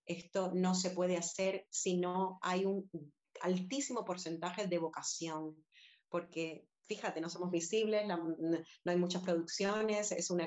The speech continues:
es una, es un proceso durísimo, eh, o sea, todos son, hay muchos contras, con lo cual te aseguro que esto es vocacional.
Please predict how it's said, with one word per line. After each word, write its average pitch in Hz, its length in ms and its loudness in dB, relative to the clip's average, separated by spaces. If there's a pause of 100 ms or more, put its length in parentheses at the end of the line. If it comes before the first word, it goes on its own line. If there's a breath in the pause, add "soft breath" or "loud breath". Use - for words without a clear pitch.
(120)
es 175 240 -2
una, 170 380 2 (280 loud breath)
es 175 140 0
un 190 80 2
proceso 180 640 2 (680)
durísimo, 214 1120 0 (260 loud breath)
eh, 160 520 0 (300)
o 156 40 -6
sea, 165 260 -2 (280)
todos 220 300 2
son, 220 340 0
hay 208 120 0
muchos 208 560 2
contras, 151 760 -6 (220)
con 165 140 -2
lo 156 160 -2
cual 180 300 -2
te 180 80 -4
aseguro 175 500 -2
que 156 280 -6
esto 180 540 -4 (360)
es - 180 -10
vocacional. 135 680 -8